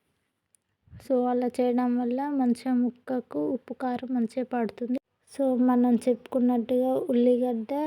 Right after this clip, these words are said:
జీలకర్ర పేస్ట్ కూడా మంచిగా అందులోకి వేసి కారంతో పాటు మంచిగా ముక్కలకు పట్టిస్తుందనమాట.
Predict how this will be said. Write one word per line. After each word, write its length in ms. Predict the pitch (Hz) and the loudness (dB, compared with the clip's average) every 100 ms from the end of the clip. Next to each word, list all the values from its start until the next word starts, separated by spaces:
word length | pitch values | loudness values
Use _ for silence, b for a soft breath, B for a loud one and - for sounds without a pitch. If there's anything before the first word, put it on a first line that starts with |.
| 302 | -4
జీలకర్ర 540 | 233 240 240 240 254 | -4 -4 -6 -6 -6
పేస్ట్ 420 | 247 254 240 - 240 | -4 -4 -4 -2 -2
కూడా 460 | 233 226 262 330 311 | 0 -2 -2 -4 -2
మంచిగా 720 | 240 233 - 247 254 269 320 311 - | 0 0 -2 -4 -2 -4 -8 -10 2
అందులోకి 840 | 240 233 254 254 254 262 240 233 | 4 4 2 0 -2 -2 0 2
వేసి 340 | 226 - 285 - | 0 -2 -8 -4
కారంతో 500 | 254 240 240 233 247 | -4 -2 -2 -2 -4
పాటు 480 | 240 247 226 302 311 B B B B B B _ 277 | -6 -6 -6 -6 -8 B B B B B B _ -2
మంచిగా 340 | 233 - 269 | -2 0 0
ముక్కలకు 540 | 254 240 254 247 226 240 | 0 -2 -2 -4 -2 -4
పట్టిస్తుందనమాట. 1080 | 233 - 226 - 233 220 220 220 208 277 | -6 -4 -6 0 2 2 2 0 -4 -8